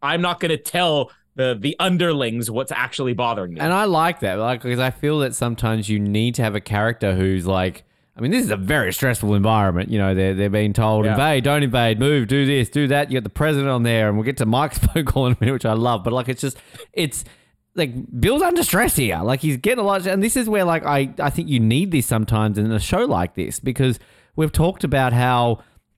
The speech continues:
Speaker 2: you know, I've had two seasons with a nuclear bomb about to go off, and people are just, like, almost on their phones going, "Oh, what? Oh, nuclear bomb. All right, I'll get to that."
Speaker 1: Yeah.
Speaker 2: Like, I mean,
Speaker 1: <laughs>
Speaker 2: like, this is kind of a level where we've not seen someone at C T U act before. And, like, now he's kinda got this weird, you know,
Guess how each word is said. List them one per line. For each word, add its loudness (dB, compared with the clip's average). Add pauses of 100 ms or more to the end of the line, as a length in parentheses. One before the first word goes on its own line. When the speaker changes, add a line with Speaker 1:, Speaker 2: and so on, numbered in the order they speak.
(100)
Speaker 2:
you -4
know, 2
I've 0
had -2
two 2
seasons 2
with 2
a 2
nuclear 2
bomb 0
about 0
to -20
go 0
off, 0
and 0
people 2
are 0
just, -2
like, 0
almost 0
on 0
their 2
phones 0
going, 0
"Oh, 0
what? 0
Oh, 0
nuclear -2
bomb. 0
All 0
right, 0
I'll 0
get -2
to -10
that." -2
Speaker 1:
Yeah. -8
Speaker 2:
Like, 0
I 0
mean, 0 (140)
Speaker 1:
<laughs> -6
Speaker 2:
like, -2
this 0
is 0
kind 0
of 0
a 2
level 2
where 4
we've 2
not -2
seen 0
someone 0
at -4
C 0
T 0
U 2 (160)
act -6
before. 0
And, 0
like, 0 (340)
now 0
he's 2
kinda 0
got 0
this -2
weird, 0 (320)
you -4
know, 0